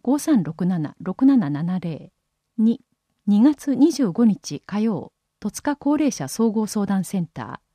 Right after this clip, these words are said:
電話三二零三三一四三。いずれも午後二時三十分から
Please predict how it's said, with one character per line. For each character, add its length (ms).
電 200
話 200
三 340
二 220
零 160
三 340
三 320
一 240
四 160
三。 340
い 140
ず 120
れ 120
も 240
午 120
後 140
二 160
時 140
三 200
十 120
分 240
か 100
ら 160